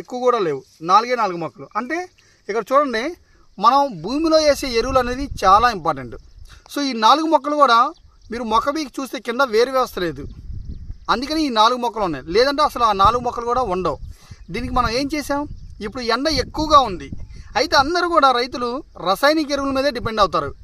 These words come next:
ఇరవై ఇరవై కావచ్చు, పద్నాలుగు ముప్పై ఐదు కావచ్చు. మీరు ఎక్కడ ఏ పబ్లిసిటీ చూసినా కూడా చెప్పేది ఒకటే, మీరు ఈ ఫస్ట్ దఫాలో ఇరవై ఇరవై వేసుకోండి, లేదా రెండో దఫాలో పద్నాలుగు ముప్పై ఐదు వేసుకోండి, లేదా మూడో దఫాలో ఇరవై ఎనిమిది ఇరవై ఎనిమిది వేసుకోండి అని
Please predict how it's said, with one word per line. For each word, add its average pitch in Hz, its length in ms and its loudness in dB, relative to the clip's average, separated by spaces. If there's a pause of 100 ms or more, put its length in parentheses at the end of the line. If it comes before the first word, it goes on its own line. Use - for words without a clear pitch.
(120)
ఇరవై 240 180 -2
ఇరవై 254 220 0
కావచ్చు, 240 260 -4 (140)
పద్నాలుగు 233 320 -2
ముప్పై 226 180 -4
ఐదు 220 140 -4
కావచ్చు. 220 240 -6 (280)
మీరు 190 220 -2
ఎక్కడ 262 240 -2 (160)
ఏ - 20 0 (220)
పబ్లిసిటీ 254 400 -8
చూసినా 247 260 -6
కూడా 262 160 2 (560)
చెప్పేది 247 380 -4
ఒకటే, 196 240 -2 (600)
మీరు 277 220 -4 (460)
ఈ 240 40 -12 (120)
ఫస్ట్ 226 260 -2
దఫాలో 254 320 4 (260)
ఇరవై 208 180 -2
ఇరవై 240 160 -2
వేసుకోండి, 233 340 -8 (160)
లేదా 202 240 2
రెండో 190 260 0
దఫాలో 240 300 0 (100)
పద్నాలుగు 208 340 -2
ముప్పై 220 200 -8
ఐదు 220 80 -2
వేసుకోండి, 220 280 -8
లేదా 196 120 0 (100)
మూడో 220 240 -2
దఫాలో 233 300 -4
ఇరవై 214 140 0
ఎనిమిది 247 160 -2
ఇరవై 226 120 -2
ఎనిమిది 220 160 -6
వేసుకోండి 214 300 -10
అని 254 100 -8